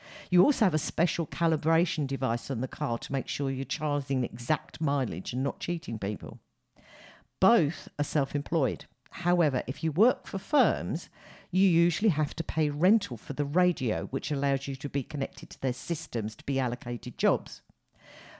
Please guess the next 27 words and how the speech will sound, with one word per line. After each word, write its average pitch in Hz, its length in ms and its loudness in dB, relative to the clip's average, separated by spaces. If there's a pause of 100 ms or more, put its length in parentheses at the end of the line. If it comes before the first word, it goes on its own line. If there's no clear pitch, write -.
(160)
Both 214 320 4
types - 340 0
of 160 80 -4
licences 156 640 -2
have 147 380 -6
to - 60 -2
keep - 320 -6
records 135 640 -2
of 123 140 -6
all 139 140 -2
the 127 100 -4
trips, - 500 -4 (440)
which - 260 -4
lead 127 240 -2
to 151 160 -4
another 160 400 2
red 127 260 -2
flag. 104 340 -4 (1200)
He 196 240 6
had 262 240 4 (100)
only 175 500 4
ever 156 280 2
filed 143 480 -2
taxes - 760 -6
on 147 180 2
the 147 80 2
basis - 760 0